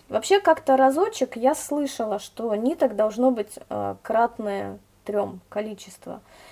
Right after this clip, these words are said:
Н-, не знаю, насколько это правда. Я вот твой вопрос, а, переадресовала из сет, посмотрим, что она ответит.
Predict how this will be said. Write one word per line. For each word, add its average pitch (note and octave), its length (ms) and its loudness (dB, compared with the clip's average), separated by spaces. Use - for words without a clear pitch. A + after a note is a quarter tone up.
Н-, C#4+ 240 4
не D#4+ 120 2
знаю, D4+ 320 2
насколько A#3+ 480 0
это G#3 160 -2
правда. A3 720 -2
Я B3 200 4
вот C4+ 160 0
твой C#4 220 0
вопрос, C4 540 2
а, G#3+ 220 -2
переадресовала B3 1400 2
из A#3 180 -4
сет, E4 220 0
посмотрим, B3 480 -2
что A3+ 200 -4
она A3 180 -2
ответит. G#3 480 -8